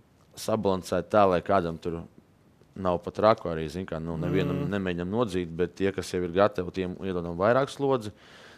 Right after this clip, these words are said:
Speaker 1: Ir arī kaut kādā brīdī sporta spēles, ja, skatāmies hokeju citreiz kopā, pāanalizējam.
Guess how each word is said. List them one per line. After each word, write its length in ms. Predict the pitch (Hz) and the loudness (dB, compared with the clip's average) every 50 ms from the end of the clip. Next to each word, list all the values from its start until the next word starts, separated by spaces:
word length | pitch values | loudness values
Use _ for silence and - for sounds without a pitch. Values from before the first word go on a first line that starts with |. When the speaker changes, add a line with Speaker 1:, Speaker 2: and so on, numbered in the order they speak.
| _ _ _ _ _ - | _ _ _ _ _ -2
Speaker 1:
Ir 100 | 107 104 | 2 2
arī 220 | 98 87 90 90 - | 4 2 2 0 0
kaut 160 | 90 92 87 | -2 -2 2
kādā 240 | - 104 98 92 92 92 | 4 4 4 4 2 0
brīdī 580 | 87 82 92 101 101 95 82 87 85 85 85 - - _ | 0 0 0 0 0 -2 -2 -4 -4 -4 -6 -8 -14 _
sporta 440 | - - - 98 101 104 101 - 98 | -18 -4 4 6 6 6 6 2 -8
spēles, 460 | - - _ 92 90 95 98 95 - - | -10 -8 _ -2 2 2 2 0 0 -6
ja, 180 | 87 90 101 101 | -6 -4 -4 -6
skatāmies 500 | - - - 92 - - 92 87 76 - | -6 -4 -4 -4 -4 -4 -8 -8 -8 -8
hokeju 380 | - - 98 95 - - 90 87 | 0 0 0 0 2 0 -2 0
citreiz 380 | - 98 92 92 92 85 - | -2 -4 -2 -2 -2 -2 -2
kopā, 320 | - - 95 90 - 87 80 | -2 -2 -2 0 0 -4 -4
pāanalizējam. 920 | - - 101 98 95 92 90 92 92 85 82 90 87 82 82 82 82 80 78 | 0 2 2 2 2 0 -2 -4 -6 -4 -4 -4 -4 -2 -4 -4 -6 -8 -10